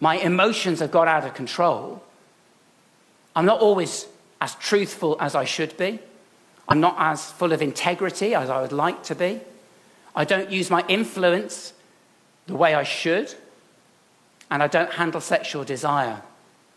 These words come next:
as properly as I should either. I'm like David.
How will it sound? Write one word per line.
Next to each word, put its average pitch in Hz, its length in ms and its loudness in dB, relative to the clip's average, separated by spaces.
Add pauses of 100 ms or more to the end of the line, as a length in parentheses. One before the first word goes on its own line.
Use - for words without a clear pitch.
(140)
as - 140 -8
properly 131 420 -4
as 117 140 -8
I 117 80 -4
should 120 260 -8
either. 120 340 -6 (1500)
I'm 254 100 2
like 180 200 -2
David. 120 420 -8